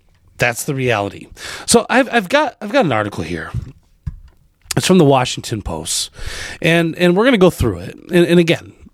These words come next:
you know, take this all with a grain of salt. But, uh, uh, folks, they're not done. Like I said, Tony Evers put out that order,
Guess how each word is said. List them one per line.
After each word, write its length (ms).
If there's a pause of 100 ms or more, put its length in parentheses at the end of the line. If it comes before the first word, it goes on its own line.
(120)
you 80
know, 180 (380)
take 220
this 180
all 120
with 100
a 40
grain 220
of 60
salt. 300 (640)
But, 300 (800)
uh, 160
uh, 720
folks, 320
they're 120
not 220
done. 300 (760)
Like 120
I 40
said, 260
Tony 320
Evers 220
put 240
out 180
that 140
order, 420